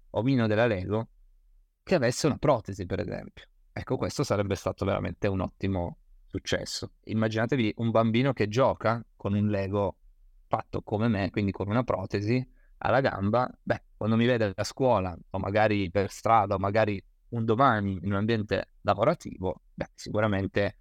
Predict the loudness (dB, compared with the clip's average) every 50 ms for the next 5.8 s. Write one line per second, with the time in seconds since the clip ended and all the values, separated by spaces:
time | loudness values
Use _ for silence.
0 | _ _ _ -6 -2 0 2 2 2 2 2 2 0 0 0 0 2 2 0 -2
1 | -6 _ _ -20 _ -20 -20 _ _ _ _ -10 -10 -10 -8 -8 -6 -2 -2 0
2 | 0 0 0 0 -2 -2 -6 _ _ -8 -6 -4 -2 0 0 0 -2 -2 -10 -14
3 | -16 -16 -10 -6 -4 -4 -2 -2 -4 -4 -4 -2 -4 -4 -2 -2 -4 -2 -2 -4
4 | -6 _ _ _ _ _ _ -20 -20 _ _ -20 -20 _ _ _ 0 2 2 2
5 | 2 -2 _ -2 -2 0 0 0 -2 -4 -4 0 -2 -2 -2